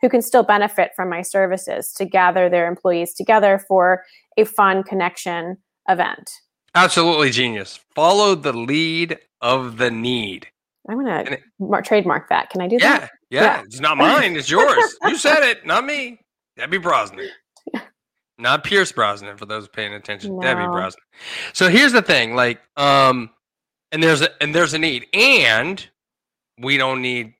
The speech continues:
Speaker 2: two thousand customers. We need to know who our customers are. So something, something that you mentioned was healthy eating, right? So
Speaker 1: Yes.
Speaker 2: those people that know me know I'm a big fan of pizza, Dunkin' Donuts coffee,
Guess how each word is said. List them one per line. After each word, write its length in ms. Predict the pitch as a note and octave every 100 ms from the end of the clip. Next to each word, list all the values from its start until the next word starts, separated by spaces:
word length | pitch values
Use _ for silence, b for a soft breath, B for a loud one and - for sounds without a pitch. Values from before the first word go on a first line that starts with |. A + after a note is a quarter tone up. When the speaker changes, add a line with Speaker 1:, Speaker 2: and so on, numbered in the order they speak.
| _ -
Speaker 2:
two 140 | C3+
thousand 340 | A#2+ A2 G#2
customers. 580 | G2 G#2+ - G2 - - _ _ _ _ _ _ _ _ _ _ _ _ _
We 80 | B2+
need 140 | C3+
to 60 | B2
know 160 | B2+
who 80 | B2
our 140 | C3 A2+
customers 380 | A#2 - A2
are. 120 | G2+ G2
So 260 | E3+ F3+
something, 600 | E3 G#3 A#3 B3 C4 A#3 B B B B B B -
something 600 | F#3+ G3+ G3+ A#3 G#3 D#3+
that 300 | D3+ C#3+ B2+
you 160 | B2+
mentioned 600 | A#2+ B2 C3 - A#2+ G#2+
was 220 | A2+ A2
healthy 800 | - - B2+ A#2+ A2 - A#2 A2 -
eating, 380 | A2+ G#2+ G#2 G2+
right? 280 | G2 G#2+ A#2 _ _ B B B B
So 140 | - F#3
Speaker 1:
Yes. 80 |
Speaker 2:
those 300 | D3+ F#3+ D#3
people 300 | - F3+ D3+ C3+
that 120 | A2+
know 240 | A2+ A2
me 180 | A2 A2
know 220 | A2 A2+
I'm 120 | A2+
a 80 | A2+
big 220 | G#2 A#2
fan 260 | - A#2 G#2+
of 80 | -
pizza, 540 | B2 A2 - A2+ A2+ B B _ -
Dunkin' 300 | A2 A2 G#2
Donuts 360 | A2 G#2 G2
coffee, 680 | - A#2+ A2+ - A2 G#2+